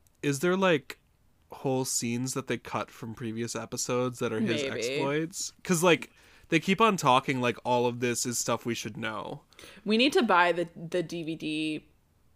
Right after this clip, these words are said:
Speaker 2: of this so
Speaker 1: Oh,
Speaker 2: we can watch the
Speaker 1: we could,
Speaker 2: deleted scenes.
Speaker 1: yes, and
Speaker 2: <laughs>
Speaker 1: I, I need some director's commentary. I need to see what Brenda Hampton was thinking.
Speaker 2: Um,
Speaker 1: I truly do think, though, like, starting with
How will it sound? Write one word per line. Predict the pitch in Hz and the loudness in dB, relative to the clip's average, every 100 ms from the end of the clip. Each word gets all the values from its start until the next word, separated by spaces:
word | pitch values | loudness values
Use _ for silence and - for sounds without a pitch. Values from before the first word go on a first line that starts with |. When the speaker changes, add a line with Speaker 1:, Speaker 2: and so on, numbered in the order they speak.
| _ _ _ _ _ _ _ _ - | _ _ _ _ _ _ _ _ -4
Speaker 2:
of | 170 160 | -4 0
this | 165 | 0
so | 135 120 | 2 0
Speaker 1:
Oh, | |
Speaker 2:
we | 160 160 | -2 -4
can | 180 170 | -6 -4
watch | 151 - | -4 -6
the | 170 | -4
Speaker 1:
we | 156 | -2
could, | 156 | -2
Speaker 2:
deleted | 139 143 170 | -4 -8 -10
scenes. | - 139 143 165 190 | -10 -10 -10 -10 -6
Speaker 1:
yes, | 147 120 151 143 | -4 -2 0 4
and | 202 160 208 - | 6 6 4 0
Speaker 2:
<laughs> | |
Speaker 1:
I, | 143 160 180 | 2 0 4
I | 143 175 | 4 4
need | 240 202 | 2 0
some | 214 185 | -2 0
director's | 151 131 120 131 117 | 2 4 4 -2 -4
commentary. | 107 107 107 117 113 110 110 294 | -6 -6 -4 -2 2 0 2 4
I | - | 4
need | 147 | 8
to | 190 | 8
see | - 139 | 8 0
what | 127 123 | 2 2
Brenda | 123 117 117 | 2 -2 -2
Hampton | 120 113 120 117 | -4 -6 -8 -6
was | 117 | -8
thinking. | 113 120 123 127 165 _ - _ - - - - - - 233 - - _ _ - - - - - | -10 -6 -6 -4 -6 _ -20 _ -6 -6 -8 -20 -20 -6 -6 -6 -20 _ _ -16 -14 -14 -16 -2
Speaker 2:
Um, | 220 214 202 185 160 160 - | 4 8 8 6 2 -8 2
Speaker 1:
I | 190 | 2
truly | - 214 254 | 4 4 4
do | 180 190 | 4 2
think, | 196 196 190 - | 4 2 2 2
though, | 240 | 2
like, | 165 151 143 | 6 4 2
starting | - 151 147 175 165 | 4 6 6 4 2
with | 156 | 0